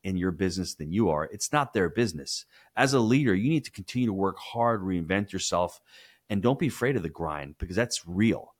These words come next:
Don't listen to everybody out there saying, "I'm gonna put on auto-, autopilot."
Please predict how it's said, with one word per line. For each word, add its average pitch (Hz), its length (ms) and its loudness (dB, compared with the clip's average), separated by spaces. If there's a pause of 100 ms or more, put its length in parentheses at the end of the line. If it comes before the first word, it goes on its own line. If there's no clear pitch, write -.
(140)
Don't 123 180 2
listen 135 300 0
to 98 40 0
everybody 98 300 0
out 101 140 0
there 90 80 -4
saying, 98 240 -4
"I'm 104 80 -2
gonna 101 120 -2
put 110 160 -6
on 92 100 -4
auto-, 98 360 0
autopilot." 82 600 -2